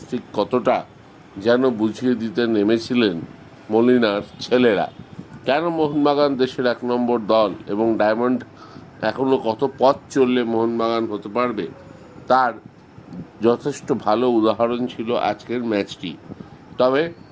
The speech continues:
ডায়মন্ড চেষ্টা করেছে, তারা লড়াই করেছে, তবে তাদের ব্রাজিলিয়ান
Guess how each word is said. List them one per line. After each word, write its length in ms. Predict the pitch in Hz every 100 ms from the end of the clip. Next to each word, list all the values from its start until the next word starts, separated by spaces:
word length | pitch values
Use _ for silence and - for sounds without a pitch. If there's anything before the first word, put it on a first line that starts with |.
| - -
ডায়মন্ড 400 | 107 117 123 127 127
চেষ্টা 320 | 117 113 - 139
করেছে, 400 | 139 135 135 156 143 -
তারা 200 | 117 113
লড়াই 340 | 107 104 123
করেছে, 420 | 127 131 127 127 151 - - - - -
তবে 180 | 127 139
তাদের 300 | 139 131 139
ব্রাজিলিয়ান 720 | 120 117 117 123 131 139 135